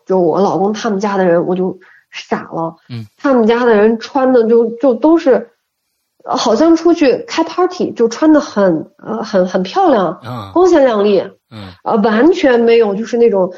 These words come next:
Speaker 1: 好像觉得很，很伤心啊，
Speaker 2: 嗯。
Speaker 1: 呃，很悲伤那种情绪，完全没有，很高兴。
Speaker 2: 嗯。
Speaker 1: 然后还提着大包小包，然后那个大包小包散开的时候，我，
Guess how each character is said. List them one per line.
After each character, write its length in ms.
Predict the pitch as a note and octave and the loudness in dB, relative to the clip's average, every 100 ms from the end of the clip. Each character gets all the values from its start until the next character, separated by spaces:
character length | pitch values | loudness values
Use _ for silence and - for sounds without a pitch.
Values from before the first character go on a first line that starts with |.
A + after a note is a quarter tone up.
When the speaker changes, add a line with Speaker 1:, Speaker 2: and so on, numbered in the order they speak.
| - _ | -18 _
Speaker 1:
好 100 | G3 | -2
像 160 | A3 | -2
觉 140 | G#3 G3+ | 0 0
得 200 | A3 G#3 | 0 -2
很， 240 | - - | -6 -8
很 200 | - F3 | -6 -8
伤 260 | - A#3 B3 | -6 -4 -4
心 300 | A#3+ A#3+ B3 | -6 -4 -4
啊， 220 | G3+ E3 A#2+ | -4 -6 -10
Speaker 2:
嗯。 200 | G#2 F#2+ | -16 -16
Speaker 1:
呃， 320 | G3+ F#3+ D#3+ - - _ | -8 -6 -6 -10 -20 _
很 120 | F#3+ F#3+ | -10 0
悲 160 | A#3+ | 0
伤 200 | B3+ C4 | 2 0
那 100 | B3+ | 0
种 200 | F#3+ F3+ - _ - | 0 -4 -8 _ -16
情 220 | - F#3 | -8 -6
绪， 140 | G3+ | -4
完 240 | G#3 G#3+ C4 | -2 0 0
全 180 | B3+ G#3+ | 0 0
没 140 | G3+ | 0
有， 140 | F#3 | 0
很 220 | F3+ E3 E3 | -2 -4 -4
高 200 | G#3 A3+ | -4 -4
兴。 240 | - A3 - _ | -2 -2 -2 _
Speaker 2:
嗯。 160 | A2 G2+ | -20 -10
Speaker 1:
然 80 | G3 | -4
后 140 | A3+ B3 | 0 -2
还 220 | F#3+ G#3 | -4 -8
提 200 | - G3+ | -6 -6
着 60 | A3 | -6
大 220 | C#4 G3+ | -6 -4
包 220 | A3 A3 | -2 -2
小 240 | A3 - | -2 -6
包， 320 | - G#3 G3 - | -2 -2 -2 -2
然 80 | G#3+ | 0
后 100 | B3+ | 2
那 80 | C4+ | 2
个 80 | |
大 100 | C4 | 0
包 160 | C4 B3+ | 0 0
小 140 | A#3 | 0
包 120 | F#3 A#3+ | 0 -2
散 220 | - E3+ | -4 -10
开 200 | G3+ A3 | -6 0
的 120 | A#3 | 0
时 140 | G#3+ F#3+ | 0 -4
候， 220 | G3+ F#3+ | -4 -4
我， 160 | F3 | -4